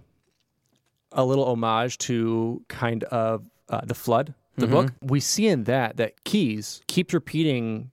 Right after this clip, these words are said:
Speaker 1: his service number
Speaker 2: Mm-hmm.
Speaker 1: and everything to try and stay out of being a, a grave mine.
Speaker 2: Yeah, and
Speaker 1: And
Speaker 2: so
Speaker 1: then Cortana doing that same thing is
Speaker 2: Mm-hmm.
Speaker 1: kind of, like, trying to stay away. Like, "This is the last resort. I have,
Speaker 2: Mm-hmm.
Speaker 1: those are the things I have to remember." It's really
Speaker 2: Mm-hmm.
Speaker 1: interesting.
Speaker 2: Yeah.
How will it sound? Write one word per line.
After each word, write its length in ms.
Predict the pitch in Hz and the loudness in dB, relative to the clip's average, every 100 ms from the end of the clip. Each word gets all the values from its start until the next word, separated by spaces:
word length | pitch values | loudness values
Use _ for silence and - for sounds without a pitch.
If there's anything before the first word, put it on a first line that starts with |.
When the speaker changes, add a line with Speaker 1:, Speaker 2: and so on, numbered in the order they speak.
| _ | _
Speaker 1:
his 180 | - 123 | -4 -2
service 340 | - 190 165 | 2 2 2
number 260 | 117 104 123 | -2 -4 0
Speaker 2:
Mm-hmm. 160 | 143 135 | 4 4
Speaker 1:
and 180 | 131 123 | 6 4
everything 260 | 127 127 | 2 0
to 60 | 117 | -4
try 440 | - - 135 139 | -6 0 2 4
and 220 | 165 151 135 | 2 0 -4
stay 680 | - - 135 123 123 120 - _ _ _ _ _ _ - | -2 0 2 2 0 -2 -6 _ _ _ _ _ _ -2
out 220 | 131 151 - | 0 2 0
of 220 | 135 120 | 0 0
being 260 | 135 127 120 | -4 -2 -2
a, 100 | 110 - | -6 -6
a 140 | - 113 | -4 0
grave 220 | 196 226 | 0 0
mine. 120 | - - | -8 -4
Speaker 2:
Yeah, 360 | 127 131 98 | 2 4 4
and 220 | 98 117 | 2 4
Speaker 1:
And 20 | 143 | 4
Speaker 2:
so 120 | 143 | 4
Speaker 1:
then 100 | 143 | 2
Cortana 500 | - 143 - 185 160 | 0 -2 0 0 2
doing 180 | 139 135 | 2 0
that 100 | 113 | -2
same 300 | - 135 123 | 0 0 0
thing 300 | - 147 143 | 0 2 2
is 80 | 113 | 0
Speaker 2:
Mm-hmm. 60 | |
Speaker 1:
kind 120 | 123 127 | 0 -2
of, 120 | 113 | 2
like, 340 | 120 113 - | 2 0 -4
trying 420 | - - 127 131 | -10 -2 0 0
to 80 | 123 | -2
stay 240 | 120 - 123 | -4 0 2
away. 280 | 113 120 120 | 2 0 0
Like, 140 | 113 | -2
"This 100 | 120 | -6
is 40 | 120 | -4
the 80 | |
last 300 | 117 117 117 | 0 0 0
resort. 400 | 117 110 131 131 - | -4 -2 0 0 0
I 80 | 117 | 0
have, 120 | 123 | 2
Speaker 2:
Mm-hmm. 120 | 123 | 2
Speaker 1:
those 180 | 131 127 | 0 0
are 40 | |
the 80 | 127 | -4
things 200 | - 123 | -4 -2
I 80 | 113 | -2
have 100 | 113 | -4
to 80 | - | -4
remember." 360 | 107 120 113 - | -2 -2 -2 -4
It's 100 | 117 | 0
really 120 | 113 | 2
Speaker 2:
Mm-hmm. 60 | 139 | 2
Speaker 1:
interesting. 460 | 113 101 - - - | 0 -8 -12 -12 -10
Speaker 2:
Yeah. 360 | 135 123 104 | -2 0 -2